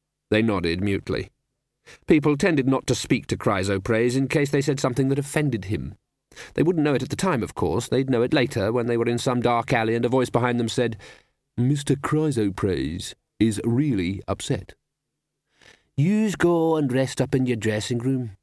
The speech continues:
he went on. "Yous wants any food or drink, yous only got to say." He'd got diamond rings on his fingers.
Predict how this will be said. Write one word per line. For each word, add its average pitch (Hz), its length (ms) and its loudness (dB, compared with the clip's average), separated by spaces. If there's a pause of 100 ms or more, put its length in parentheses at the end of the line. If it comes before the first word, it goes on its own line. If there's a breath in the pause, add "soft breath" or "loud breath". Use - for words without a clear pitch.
he 107 80 2
went 104 200 0
on. 92 160 -2 (240 loud breath)
"Yous 123 280 2
wants 127 220 -2
any 156 120 0
food 156 280 0
or 151 100 2
drink, 143 420 -2
yous 127 120 2
only 139 200 0
got 147 180 -2
to 156 100 -2
say." 160 480 -2 (960)
He'd 147 160 4
got 143 200 2
diamond 175 420 2
rings 113 320 0
on 110 100 2
his 110 120 0
fingers. 95 560 -2